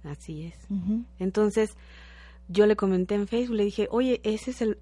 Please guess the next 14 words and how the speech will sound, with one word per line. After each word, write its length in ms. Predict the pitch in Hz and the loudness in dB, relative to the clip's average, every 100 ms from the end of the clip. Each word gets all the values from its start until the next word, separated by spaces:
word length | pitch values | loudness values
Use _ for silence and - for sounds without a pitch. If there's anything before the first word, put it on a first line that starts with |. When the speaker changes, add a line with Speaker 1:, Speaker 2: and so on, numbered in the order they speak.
| - | -6
Speaker 1:
arquetipo 680 | 170 170 170 - 208 262 | -6 -6 -8 -8 -6 -2
del 100 | 247 | 0
guerrero 320 | 180 160 185 254 | 0 -2 -2 -4
espiritual." 640 | - 185 170 170 208 254 | -4 -6 -6 -4 -4 -2
Y 40 | |
me 80 | 220 | 0
dijo, 180 | 202 196 | 0 0
"No, 380 | 190 175 165 180 | 0 0 0 -2
no 140 | 254 302 | -2 -4
sé 140 | 302 | -6
si 160 | - 330 | -6 -8
sea 420 | 262 220 220 196 | -4 -2 -2 0
el 100 | 160 | 0
guerrero." 600 | 160 160 202 202 180 | -2 -4 -4 -4 -4